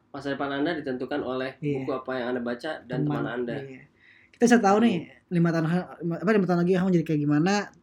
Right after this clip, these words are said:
Speaker 2: tega-, dilihat dari buku apa yang dia baca, siapa temennya, apa yang didengarkan,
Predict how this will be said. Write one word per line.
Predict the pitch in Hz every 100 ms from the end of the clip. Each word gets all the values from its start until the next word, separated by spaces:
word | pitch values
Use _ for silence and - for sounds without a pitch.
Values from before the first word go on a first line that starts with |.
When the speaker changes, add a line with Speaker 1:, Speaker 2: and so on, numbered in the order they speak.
| _ _ _ _ _ _
Speaker 2:
tega-, | 156 190
dilihat | 185 170 156 196
dari | 170 180
buku | 175 151 160
apa | 147 151
yang | 151
dia | 147
baca, | 143 135 - 202 214 - _ _
siapa | - 147 - 151
temennya, | 147 147 147 170 202 208 - _ _ _ _ _ _ -
apa | - 147 147
yang | 170
didengarkan, | 156 151 151 151 180